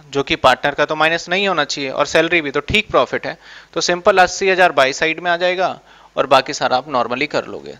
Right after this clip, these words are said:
तो हो जाएगा ये क्वेश्चन। क्वेश्चन नंबर सेवन पे आइए। क्वेश्चन नंबर सेवन, आपको assignment मिलेगा, वो सारा homework में करना है। सेवन को देखिए ध्यान से, ठीक है। कहता है,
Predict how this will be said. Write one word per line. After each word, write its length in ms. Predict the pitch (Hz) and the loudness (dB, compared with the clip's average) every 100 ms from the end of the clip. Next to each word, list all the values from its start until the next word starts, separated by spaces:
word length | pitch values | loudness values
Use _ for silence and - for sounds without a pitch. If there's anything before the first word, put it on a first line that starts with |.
| - | -10
तो 80 | 151 | -6
हो 140 | 147 147 | -2 2
जाएगा 240 | 151 156 | 4 4
ये 100 | 156 | 0
क्वेश्चन। 320 | 156 - 151 - _ _ _ _ _ _ - - - - _ | -4 -6 -10 -12 _ _ _ _ _ _ -20 -20 -20 -20 _
क्वेश्चन 280 | 190 214 226 | 2 4 2
नंबर 200 | 220 208 | 2 0
सेवन 340 | 185 147 147 | 2 0 0
पे 100 | 139 | -4
आइए। 320 | 107 95 92 - - - - - - - _ _ _ _ _ _ _ _ _ _ _ - - - _ _ | -6 -8 -14 -12 -12 -12 -14 -16 -20 -20 _ _ _ _ _ _ _ _ _ _ _ -16 -14 -20 _ _
क्वेश्चन 260 | 170 165 190 | -2 0 0
नंबर 180 | 185 175 | 2 0
सेवन, 380 | - 135 123 - _ _ - | 2 0 -2 -10 _ _ -6
आपको 260 | 135 147 180 | -6 0 0
assignment 440 | 165 160 175 185 | 4 2 2 -6
मिलेगा, 240 | 180 175 202 | -2 -2 0
वो 120 | 202 | -2
सारा 260 | 190 160 165 | 2 2 2
homework 360 | 151 139 - | 0 -4 -4
में 80 | 135 | -6
करना 260 | 98 92 78 | -8 -10 -16
है। 80 | - _ _ _ _ - _ _ _ _ | -20 _ _ _ _ -20 _ _ _ _
सेवन 300 | - 151 147 | 0 0 2
को 100 | 147 | -4
देखिए 260 | 123 - 123 | -6 -4 -6
ध्यान 260 | 127 117 | -6 -10
से, 160 | 82 - - - - - _ _ _ _ _ _ _ _ _ _ _ _ _ _ _ - - | -12 -12 -20 -20 -20 -20 _ _ _ _ _ _ _ _ _ _ _ _ _ _ _ -20 -12
ठीक 200 | 120 101 | -12 -12
है। 120 | - _ _ _ _ _ _ _ _ _ - | -18 _ _ _ _ _ _ _ _ _ 2
कहता 280 | 156 165 | 4 6
है, 340 | 220 226 - | 4 4 -2